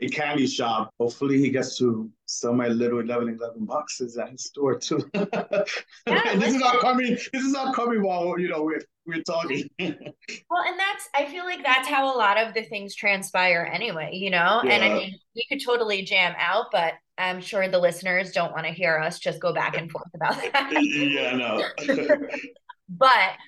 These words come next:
Speaker 2: before we go, please let everybody know where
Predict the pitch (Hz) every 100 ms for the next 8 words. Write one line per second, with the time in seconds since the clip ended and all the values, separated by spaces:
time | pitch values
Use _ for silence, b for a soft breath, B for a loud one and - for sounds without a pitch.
0 | B _ 254 254 254 285 302 359 359 262
1 | 196 196 196 - 294 294 302 302 294 226
2 | 220 220 - 214 240 247 254 233 196 196
3 | 196 185 190 202 202 202 208 202